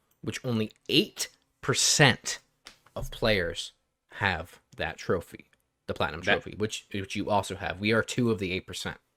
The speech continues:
Speaker 2: That game was, um, free with Plus and then free to play, and that's why it's so low.
Speaker 1: Yeah, but it also, there was, I forget which trophy it is, but there's something in there that's abysmal.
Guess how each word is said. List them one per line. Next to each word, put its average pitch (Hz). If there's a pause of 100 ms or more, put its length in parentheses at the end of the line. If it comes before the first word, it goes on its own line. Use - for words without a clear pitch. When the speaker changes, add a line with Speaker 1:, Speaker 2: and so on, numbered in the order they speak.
(480)
Speaker 2:
That 113
game 110
was, 92
um, 85 (1400)
free 120
with 127
Plus 120
and 101
then 95
free 104
to 87
play, 78 (360)
and 92
that's 87
why 87
it's 80
so 80
low. 73 (2250)
Speaker 1:
Yeah, 87 (360)
but 101
it 131
also, 135
there 139
was, 151 (100)
I -
forget 202
which -
trophy 131
it 98
is, 95
but 104
there's 95
something 170
in 104
there 98
that's 95
abysmal. 92